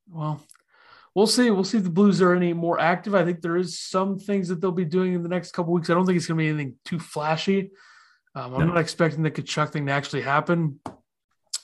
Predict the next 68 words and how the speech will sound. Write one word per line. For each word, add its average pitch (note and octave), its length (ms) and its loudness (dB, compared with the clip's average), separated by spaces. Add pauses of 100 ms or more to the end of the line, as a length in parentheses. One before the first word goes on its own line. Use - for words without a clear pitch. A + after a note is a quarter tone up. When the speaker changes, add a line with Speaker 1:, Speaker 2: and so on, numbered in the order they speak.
Speaker 1:
The C#3+ 160 -4
hope F#3 400 2 (100)
has E3+ 260 2
to E3+ 80 -6
be, F#3 60 4
if D3+ 100 2
you're F3+ 140 6
a - 20 -8
Blues F3+ 220 2
fan E3+ 140 0
right D#3+ 160 -2
now, D#3 60 -4
you're D3 160 -4
hoping E3 280 0
for C#3+ 100 -8
Calgary D#3 380 0
to D3+ 60 -8
go D#3 120 -2
into D3 120 -4
a C#3 40 -6
rebuild, D3+ 560 0 (840)
or D#3 160 4
you're C#3+ 100 0
hoping D3+ 260 2
for D#3 120 0
Tkachuk D#3 380 -4
to C#3+ 60 -12
say, D3+ 220 -2
"I'm D#3 160 4
not D3+ 220 4
committing D3+ 320 -4
to D3 60 -2
you C3+ 60 -6
guys C3+ 240 -2
long-term. C3+ 420 -2
I'll C3 120 -2
sign C#3 160 -2
a C3 80 -4
one-year B2+ 340 -4
deal," A#2 240 -8
or G#2+ 60 -12
something A#2+ 200 -12
like A#2 180 -14
that. - 120 -20 (140)
So A#2+ 480 -6 (400)
that's E3+ 160 4
what F#3 60 -4
you're F3 140 8
hoping D#3+ 160 2
for E3+ 140 4
if D3+ 60 -4
you're E3 120 4
a C#3 60 -2
Blues E3+ 240 4
fan. F3 240 -2
We'll D#3+ 140 -2
see F#3+ 160 -6
you F#3 60 0
within E3+ 180 0
the E3+ 40 0
next E3 260 -4
week. E3+ 200 -2
The D3+ 60 -12
Blue D#3+ 180 4
Note E3+ 240 2
Podcast, D#3+ 640 0
Believe D3+ 240 -2
Network. D#3 460 2